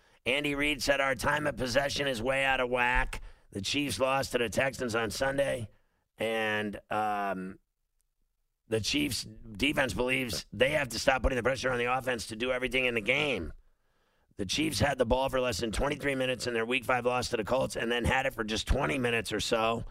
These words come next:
uh, in the loss to the Texans.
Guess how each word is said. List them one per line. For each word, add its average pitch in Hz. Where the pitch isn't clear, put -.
uh, 113
in 127
the 123
loss 120
to 131
the 123
Texans. 101